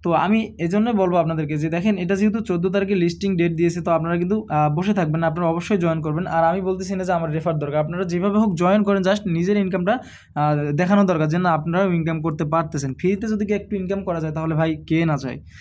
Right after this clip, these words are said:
তো গাইজ, যাই হোক, আর একটা ম্যাজিক আপনাদের দেখাই যে আমাদের, আহ, আমার এখানে দেখেন, আহ, প্রত্যেকটাই কিন্তু মাংসের হাড্ডি, ঠিক আছে? <laughs> মানে,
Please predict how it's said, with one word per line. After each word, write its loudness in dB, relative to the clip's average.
তো -2
গাইজ, 0
যাই 2
হোক, -2
আর 0
একটা -4
ম্যাজিক 0
আপনাদের -2
দেখাই 0
যে 0
আমাদের, -2
আহ, -4
আমার 0
এখানে 2
দেখেন, 0
আহ, -18
প্রত্যেকটাই -2
কিন্তু 0
মাংসের 0
হাড্ডি, 0
ঠিক -2
আছে? -2
<laughs> -8
মানে, 0